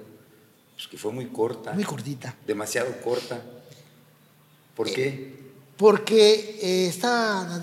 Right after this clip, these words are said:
Speaker 2: ¿sabes? Los torneos cuando hacen y organizan las peleas amateur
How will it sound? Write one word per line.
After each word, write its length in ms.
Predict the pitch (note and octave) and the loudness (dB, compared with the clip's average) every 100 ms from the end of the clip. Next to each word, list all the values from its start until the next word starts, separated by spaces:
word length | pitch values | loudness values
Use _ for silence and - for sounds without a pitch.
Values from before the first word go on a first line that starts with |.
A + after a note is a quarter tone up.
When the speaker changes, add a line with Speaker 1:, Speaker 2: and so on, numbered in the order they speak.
| G#3 | -6
Speaker 2:
¿sabes? 320 | F#3+ A#3+ A#3+ G#3+ | -2 0 0 0
Los 160 | G3 | 0
torneos 520 | A3 G3 A#3+ B3 A3+ - | 2 4 4 4 2 0
cuando 440 | G3 F#3 F3+ F3+ | -2 0 0 0
hacen 520 | G3 A3 G#3 F#3 F3 F3+ | 0 -2 -2 -4 -6 -6
y 100 | E3 | -2
organizan 680 | E3 D#3+ F3 F#3 F#3 E3+ C3 - - - D3+ | -2 -2 -4 -4 -4 -6 -8 -14 -20 -16 -6
las 200 | D3+ - | -6 -4
peleas 380 | D#3 F3 E3 | 2 2 2
amateur 460 | D3+ D3 C#3+ G3 | -4 -6 0 0